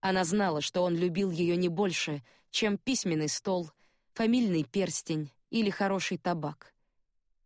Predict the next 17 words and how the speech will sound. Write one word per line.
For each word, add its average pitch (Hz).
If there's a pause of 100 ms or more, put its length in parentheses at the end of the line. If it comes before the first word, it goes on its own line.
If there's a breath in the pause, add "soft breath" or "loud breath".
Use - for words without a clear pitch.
Не 196
больше, 175
чем 165
вещь. 160 (720)
Выходит, 202 (600)
свои 202
последние 185
слова 156
он 185
потратил 175
совершенно 190
впустую. 170 (1040)
Уинифред 214
почувствовала, 160
как 160
ее 185
охватывает 165